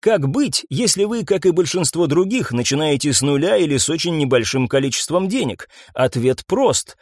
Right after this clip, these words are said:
В первую очередь возьмите свои финансы под контроль. Помните, чтобы делать деньги, нужны деньги. Для финансового успеха важны не столько деньги, сколько характер и дисциплина, чтобы их накапливать.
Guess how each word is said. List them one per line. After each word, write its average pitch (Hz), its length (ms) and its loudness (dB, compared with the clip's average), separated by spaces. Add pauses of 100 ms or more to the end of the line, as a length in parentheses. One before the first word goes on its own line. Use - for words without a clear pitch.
(180)
В - 120 -16
первую 185 520 4
очередь 180 500 0
возьмите 143 480 2
свои 143 300 2
финансы 143 480 0
под 139 160 -2
контроль. 160 500 0 (380)
Помните, 156 540 2
чтобы 143 320 0
делать 160 380 4
деньги, 175 400 0
нужны 170 420 0
деньги. 151 560 -2 (300)
Для 135 220 0
финансового 147 760 2
успеха 160 600 0
важны 131 280 2
не 160 140 -2
столько 147 400 2
деньги, 156 380 -2
сколько 147 420 0
характер 143 640 2
и 170 140 -4
дисциплина, 156 720 0
чтобы 127 260 0
их 135 140 -4
накапливать. 139 680 0